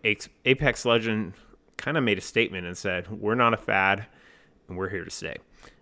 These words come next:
And I'll cover its effect on E A stock in a little bit. But next up,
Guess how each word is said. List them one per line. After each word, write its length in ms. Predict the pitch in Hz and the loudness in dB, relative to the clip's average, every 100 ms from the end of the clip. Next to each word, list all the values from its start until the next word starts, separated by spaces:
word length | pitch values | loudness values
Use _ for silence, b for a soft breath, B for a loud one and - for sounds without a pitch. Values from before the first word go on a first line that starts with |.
| - | -2
And 160 | 156 151 | 4 6
I'll 80 | 139 | 4
cover 600 | - 113 110 113 127 - | 2 2 4 4 2 -4
its 180 | 113 - | -10 -10
effect 380 | 104 - 113 - | -12 -8 -8 -6
on 160 | 101 - | -6 -6
E 140 | 117 110 | -4 -4
A 100 | 107 | -4
stock 480 | - - 110 - | -8 -8 -8 -8
in 100 | 113 | -8
a 40 | 110 | -4
little 220 | 127 131 | -2 -4
bit. 260 | 107 78 - b b b b b b - | -4 -10 -12 b b b b b b -8
But 320 | 92 92 92 - - | -2 -2 -2 -8 -12
next 380 | 139 170 - - | -6 -6 -6 -6
up, 280 | 90 - | -6 -6